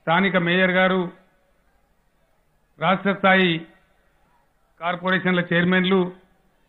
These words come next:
రాష్ట్ర స్థాయి టీఆర్ఎస్ పార్టీ నాయకులు, వేదికను అలంకరించిన స్థానిక సంస్థల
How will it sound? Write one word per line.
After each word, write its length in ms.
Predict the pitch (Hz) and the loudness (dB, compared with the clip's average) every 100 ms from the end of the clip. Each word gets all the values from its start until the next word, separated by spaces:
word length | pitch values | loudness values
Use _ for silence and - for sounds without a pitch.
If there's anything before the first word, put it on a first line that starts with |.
| _ _ _ _ _ _ _ _ _ _ | _ _ _ _ _ _ _ _ _ _
రాష్ట్ర 340 | 156 190 202 190 | -2 0 0 0
స్థాయి 280 | 196 190 | 2 2
టీఆర్ఎస్ 500 | 180 185 190 185 - | 0 0 0 0 0
పార్టీ 200 | 175 175 | 0 0
నాయకులు, 600 | 165 165 180 175 190 185 180 _ _ _ _ _ _ _ _ _ _ _ _ _ _ _ _ | 0 0 0 -2 -4 -4 -8 _ _ _ _ _ _ _ _ _ _ _ _ _ _ _ _
వేదికను 400 | 147 196 202 196 | -4 -2 0 0
అలంకరించిన 540 | 185 190 190 180 185 185 151 - _ _ _ _ _ _ _ _ _ | 0 0 -2 -2 0 0 -2 -6 _ _ _ _ _ _ _ _ _
స్థానిక 540 | _ 170 190 190 196 | _ -2 0 -2 -4
సంస్థల 560 | 170 175 190 180 160 | -4 -4 -2 0 0